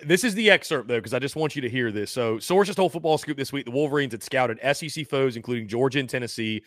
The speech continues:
as potential college football playoff adversaries. Moreover, a source with direct knowledge, per sources, right, indicated to Football Scoop that Michigan may have attempted to assist the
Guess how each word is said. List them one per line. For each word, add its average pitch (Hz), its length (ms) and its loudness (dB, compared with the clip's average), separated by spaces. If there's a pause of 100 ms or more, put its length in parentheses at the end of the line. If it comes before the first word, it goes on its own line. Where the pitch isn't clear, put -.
(360)
as - 180 4
potential 170 460 0
college 156 280 4
football 139 180 2
playoff 127 340 2
adversaries. 107 640 2
Moreover, 113 840 8 (400)
a 104 80 -6
source 208 440 4
with 180 140 2
direct 180 360 4
knowledge, 113 580 2
per 117 120 -10
sources, 104 460 -12
right, 101 220 -6 (420)
indicated 185 380 6
to 165 100 2
Football 156 340 0
Scoop 147 280 -2
that 127 80 -6
Michigan 143 520 -2
may 139 200 0
have 165 160 0
attempted 156 520 -4
to 120 140 -6
assist 156 560 -6
the 165 160 -4